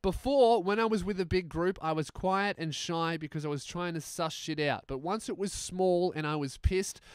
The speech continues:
I opened up to my true self and started ripping shit into Jenny, and we got smashed. Long story short,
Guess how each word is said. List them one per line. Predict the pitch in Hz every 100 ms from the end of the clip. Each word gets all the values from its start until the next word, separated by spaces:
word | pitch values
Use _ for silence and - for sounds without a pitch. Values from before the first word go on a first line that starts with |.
| - -
I | 160 -
opened | 190 220 240 196
up | 196 -
to | -
my | 170 147
true | - - 196 196
self | - 175 165 165 151
and | 147
started | - 160 156 143 127
ripping | 156 185 208 185
shit | - 180 170
into | 156 156 147
Jenny, | 139 143 143 147 - - - - _
and | 165 156 147 147 - 143
we | 156 170
got | 175 139
smashed. | - 170 147 104 - - - - - - -
Long | 185 247 254
story | - 220 196
short, | - 175 170 190